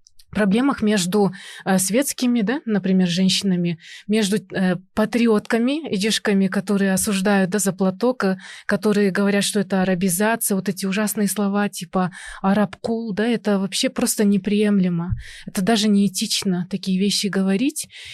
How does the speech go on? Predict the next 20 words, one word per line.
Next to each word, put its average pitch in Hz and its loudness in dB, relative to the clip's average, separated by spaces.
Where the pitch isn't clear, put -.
И 202 2
мне 226 4
удивительно, 240 2
когда 190 0
взрослые 202 0
женщины, 208 0
которые 214 2
сами 233 2
одеваются 190 0
так, 202 -2
как 190 -4
они 190 4
хотят, 190 -4
там 180 0
никогда 214 2
кыргызские 208 -2
женщины 214 0
в 175 0
их 170 -4
возрасте 190 -2